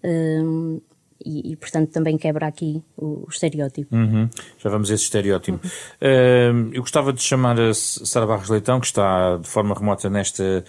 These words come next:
Speaker 2: nesta emissão. Nós, eh, quando preparámos o programa, olhámos sobretudo para esta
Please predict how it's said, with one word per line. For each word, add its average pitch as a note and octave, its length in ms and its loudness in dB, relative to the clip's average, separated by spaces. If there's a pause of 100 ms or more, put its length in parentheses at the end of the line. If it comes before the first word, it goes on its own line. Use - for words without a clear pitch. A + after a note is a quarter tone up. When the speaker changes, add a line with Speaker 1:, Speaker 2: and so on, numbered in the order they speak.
(320)
Speaker 2:
nesta G2+ 240 -4
emissão. A2 240 2
Nós, B2+ 460 2 (180)
eh, A2 540 4
quando A2 160 0
preparámos A2 540 0
o G2+ 40 -4
programa, G#2+ 440 2
olhámos G#2 400 2
sobretudo G2+ 380 -4
para G2+ 260 2
esta G2 320 -2